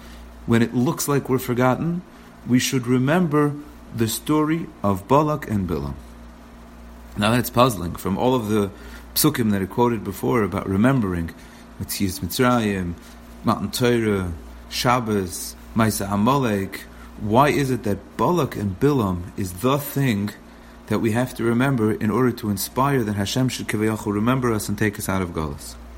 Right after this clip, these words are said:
I think the answer is very simple. The Chassam Sofer points out that Parshas Balak is the only parsha in the Torah that is a behind-the-scenes look at something that happened outside of the realm of the story of Klal Yisrael.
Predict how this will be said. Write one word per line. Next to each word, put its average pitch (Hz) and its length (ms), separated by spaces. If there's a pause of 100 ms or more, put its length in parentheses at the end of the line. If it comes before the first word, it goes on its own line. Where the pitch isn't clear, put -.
(720)
I 101 60
think 156 160
the 147 80
answer 139 280
is 113 120
very 127 200
simple. 104 360
The 90 80
Chassam - 240
Sofer 139 340
points 123 320
out 95 420 (440)
that 101 160
Parshas 131 420
Balak 117 320
is 98 80
the 107 140
only 156 240
parsha 127 340
in 107 120
the 104 80
Torah 95 480 (340)
that 107 160
is 101 120
a 104 60
behind-the-scenes 120 960
look 113 240 (160)
at 101 140
something 131 380
that 104 100
happened 123 440 (460)
outside 147 560
of 110 140
the 110 80
realm 123 280
of 101 140
the 101 60
story 117 420
of 95 120
Klal 92 260
Yisrael. 71 300